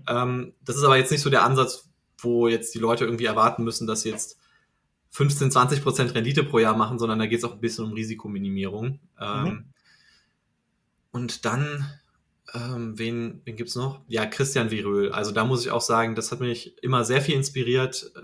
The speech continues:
Speaker 1: die ganze Dividendenstrategie. Und ich muss sagen, so wie er das umsetzt, so wie er da rangeht, so investiere ich eigentlich auch mittlerweile selbst. Also,
Speaker 2: Mhm.
Speaker 1: ähm, Dividenden sind ein tolles Auswahlkriterium und ich finde, es ist sogar eines der,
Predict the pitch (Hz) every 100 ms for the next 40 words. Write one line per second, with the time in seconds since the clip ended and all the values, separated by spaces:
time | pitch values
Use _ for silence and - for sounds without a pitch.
0 | 120 - 113 110 110 120 120 113 113 123
1 | 135 139 - 127 127 120 120 120 107 -
2 | 113 110 110 117 104 - - 117 123 120
3 | - 117 131 139 - - 135 123 123 -
4 | - - _ _ _ - 117 117 120 117
5 | 120 127 120 113 120 120 113 117 - _
6 | _ _ - - _ _ 120 120 113 113
7 | - 113 104 104 95 92 - 98 98 95
8 | 92 104 95 - - - 101 104 101 -
9 | 101 104 101 101 - _ _ _ _ _
10 | _ - - 120 117 135 151 135 151 143
11 | - 143 139 - 131 139 139 135 - 131
12 | 127 127 127 123 117 - 135 127 135 -
13 | 127 123 110 120 120 117 - 110 110 110
14 | 110